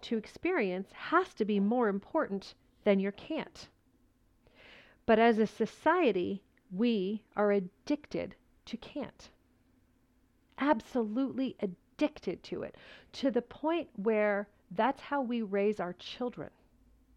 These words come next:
We raise our children to say, "You can be anything you want. You can do anything you want. Oh, but don't do this. Oh, you can't do that. Oh, watch out this way. Oh, don't do this." It is a pandemic in itself.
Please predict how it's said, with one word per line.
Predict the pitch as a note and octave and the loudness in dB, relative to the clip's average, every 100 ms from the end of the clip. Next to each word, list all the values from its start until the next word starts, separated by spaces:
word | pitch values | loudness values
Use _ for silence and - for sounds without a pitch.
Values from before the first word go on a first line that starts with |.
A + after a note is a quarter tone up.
| - | -6
We | G#3+ | -4
raise | A3 A3 C4+ D4 | 0 2 2 0
our | A#3 A3 | -2 -4
children | - - D4 G#3 F3+ F#3 - - - | -4 2 2 2 -4 -6 -12 -20 -12
to | B3 | -8
say, | - G#3 G3 | -2 0 2
"You | G#3+ | 0
can | C4 A#3 | -2 -2
be | G#3+ G3+ | 0 0
anything | A3 C4 B3 A3 | 0 0 -2 -2
you | A3 | -2
want. | G#3 G3+ G3 | -2 -2 -2
You | A3+ | -4
can | C4 | -2
do | A3 G#3 | -2 0
anything | G#3+ C4+ B3 | 0 -2 -2
you | A3+ A3 | -2 0
want. | G#3 - | 2 6
Oh, | D#4+ - _ _ | 4 4 _ _
but | A3 | 0
don't | A#3+ A#3 | 4 2
do | A#3+ | 2
this. | G#3+ G3+ - - - | 0 0 -2 -10 -2
Oh, | A3 | 0
you | A3 | 0
can't | G3+ B3 A#3 | -4 -2 -2
do | A#3 | -2
that. | G#3+ F3+ - - _ - | 0 0 -2 -8 _ 2
Oh, | D4 D#4 - | 4 4 2
watch | B3 C#4+ D4 | 2 2 2
out | D4+ | 2
this | D#4 D4+ | 2 -2
way. | - G#3 | 0 -2
Oh, | - C4 C4+ | 0 -2 -2
don't | C4 C4 | -2 -2
do | B3+ | -2
this." | A#3 F3 - - - - - - - - - _ _ _ _ _ _ - | -2 -2 -4 -20 -20 -20 -20 -20 -20 -20 -20 _ _ _ _ _ _ 0
It | B3 - | 0 2
is | B3+ C4 A#3+ - - - _ _ _ - | 2 2 0 -8 -20 -20 _ _ _ -10
a | |
pandemic | G#3 A3+ G#3 F#3+ B3+ G#3+ - | -6 -2 -2 0 -2 -2 -4
in | F#3 | -6
itself. | - A3 - | -6 -6 -6